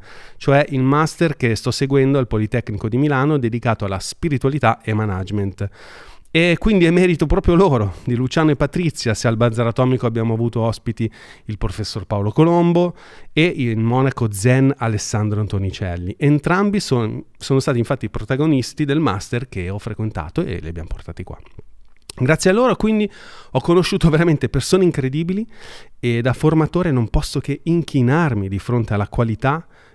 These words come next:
l'imprevedibilità e soprattutto la concretezza dei loro insegnamenti. Fin dalle prime lezioni del master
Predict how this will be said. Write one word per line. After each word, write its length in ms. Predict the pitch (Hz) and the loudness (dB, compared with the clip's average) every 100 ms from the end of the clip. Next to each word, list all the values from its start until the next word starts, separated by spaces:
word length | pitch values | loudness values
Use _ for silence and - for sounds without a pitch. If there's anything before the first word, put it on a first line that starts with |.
| - | -4
l'imprevedibilità 1080 | 117 175 165 135 117 110 107 113 135 151 - - | 2 2 2 0 0 -2 -2 -2 0 -2 -4 -2
e 280 | 127 127 - | -2 -2 -6
soprattutto 540 | - 117 135 160 135 | -10 -6 -4 -4 -2
la 100 | 113 | -4
concretezza 840 | - 175 175 - 135 139 147 - 120 | 0 0 0 -4 -4 -4 -4 -4 -2
dei 100 | 110 | 0
loro 180 | 110 | 0
insegnamenti. 760 | 104 - 110 107 104 101 95 107 | -2 -2 -2 0 0 -4 -6 -8
Fin 340 | - - 220 | -8 -4 0
dalle 220 | 226 180 147 | 2 2 4
prime 240 | 165 170 | 6 6
lezioni 560 | 160 - - 147 120 113 | 2 0 0 2 2 0
del 160 | 123 | 0
master 540 | 135 156 160 - 180 | 0 0 -4 -4 -4